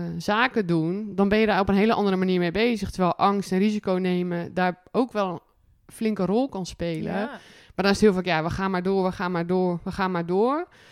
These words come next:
Speaker 1: En dat ik eigenlijk, ja, een beetje met zo'n puntensysteem veel rationeler daarna aan het kijken ben. Van, ik voel nu een bepaalde emotie of ik zie een bepaald risico.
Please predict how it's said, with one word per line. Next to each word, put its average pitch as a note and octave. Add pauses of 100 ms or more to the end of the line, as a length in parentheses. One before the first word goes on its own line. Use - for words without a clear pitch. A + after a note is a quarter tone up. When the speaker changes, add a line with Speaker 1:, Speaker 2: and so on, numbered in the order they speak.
(360)
Speaker 1:
En G#3+
dat A3
ik A#3
eigenlijk, A3+
ja, A#3
een A3
beetje A3
met A3
zo'n G#3
puntensysteem A3+
veel A3
rationeler G#3+
daarna G3+
aan F3
het F3
kijken A3
ben. E3+
Van, F3+
ik -
voel A3+
nu A3
een G#3
bepaalde F#3
emotie C4+
of G3
ik -
zie A#3+
een G#3+
bepaald F3+
risico. B3